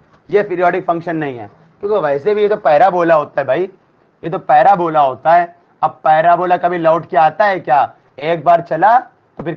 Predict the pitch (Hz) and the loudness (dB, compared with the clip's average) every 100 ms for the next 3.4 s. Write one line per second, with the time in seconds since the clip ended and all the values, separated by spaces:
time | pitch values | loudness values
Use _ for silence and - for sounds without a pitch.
0 | - 151 175 165 160 170 160 170 185 180 | -4 -2 -2 0 0 -2 -4 -4 0 0
1 | 185 180 139 - 147 135 170 170 170 180 | 2 2 2 -6 -14 -2 0 0 0 2
2 | 160 160 170 151 - 165 151 147 175 165 | 2 0 -6 -8 -4 -2 0 -2 -2 -4
3 | 160 175 165 | -4 -4 -4